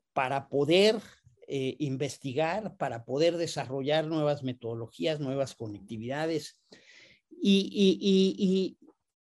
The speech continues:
básicamente, cudi vivió durante muchos años,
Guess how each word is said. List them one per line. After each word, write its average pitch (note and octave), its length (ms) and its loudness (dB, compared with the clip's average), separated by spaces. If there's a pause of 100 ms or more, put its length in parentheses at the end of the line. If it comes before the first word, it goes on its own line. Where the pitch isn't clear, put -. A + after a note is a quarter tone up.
(340)
básicamente, A3+ 1200 2 (1120)
cudi A#3+ 420 6
vivió G3+ 480 4
durante D3+ 480 0
muchos G3 320 -2
años, G3 520 0